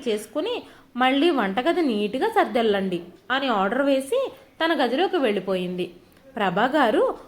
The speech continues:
కూరగాయల కోసం ఫ్రిడ్జ్ అంతా వెతికారు. ఫ్రిడ్జ్లో ఏమీ లేవు.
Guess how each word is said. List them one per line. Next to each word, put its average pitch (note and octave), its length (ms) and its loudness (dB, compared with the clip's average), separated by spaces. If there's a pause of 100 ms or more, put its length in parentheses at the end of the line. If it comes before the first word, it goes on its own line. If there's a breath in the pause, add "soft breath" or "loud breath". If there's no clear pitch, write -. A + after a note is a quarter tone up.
(140)
కూరగాయల C#4 560 2
కోసం E4+ 380 -2
ఫ్రిడ్జ్ G3+ 320 -6
అంతా F#3+ 360 0
వెతికారు. G#3 560 -2 (480)
ఫ్రిడ్జ్లో A3 440 -2
ఏమీ G3 640 0
లేవు. F3+ 400 0